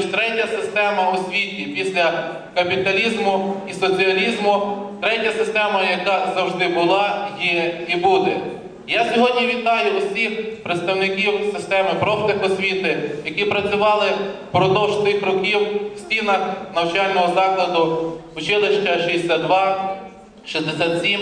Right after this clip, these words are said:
і продовжують трудитися в, у В П У одинадцять.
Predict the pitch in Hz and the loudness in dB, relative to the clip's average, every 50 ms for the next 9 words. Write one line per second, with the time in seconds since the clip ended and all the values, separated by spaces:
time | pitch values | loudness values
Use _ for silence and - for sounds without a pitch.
0 | 202 202 196 175 175 180 180 202 214 220 208 214 196 190 190 185 185 185 - - | -2 -4 -4 0 0 2 2 4 2 4 4 4 6 6 6 4 2 0 -2 -4
1 | - - - 170 170 175 175 196 208 208 202 196 - 190 190 175 170 170 170 170 | -6 -6 -6 -2 0 2 2 4 4 4 4 4 2 4 4 4 4 2 0 -2
2 | 170 - - - - - - 160 156 160 156 - 175 180 175 180 180 175 175 170 | -4 -6 -8 -10 -14 -6 -2 0 0 0 2 2 2 4 4 2 2 2 4 4
3 | 180 185 190 190 - - 175 175 170 170 165 151 - - - - - | 6 6 6 4 4 2 2 0 2 2 2 2 2 0 -2 -4 -6